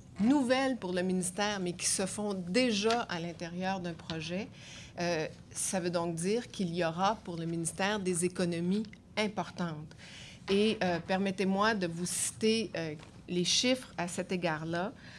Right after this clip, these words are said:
Par exemple, si on reprend des activités qui sont effectuées à contrat par l'externe, euh,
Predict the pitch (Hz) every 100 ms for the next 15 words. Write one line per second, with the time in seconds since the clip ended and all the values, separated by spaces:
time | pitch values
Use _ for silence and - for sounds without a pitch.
0 | - - - - 208 202 196 196 226 247
1 | 226 - - 240 214 190 220 254 269 254
2 | 262 226 196 185 190 - 185 185 - 220
3 | 214 - 175 226 220 220 220 - 190 202
4 | 202 - - 190 - 170 185 - 196 196
5 | 180 - - 202 185 175 156 - - 185
6 | 190 233 262 240 - - - - - 180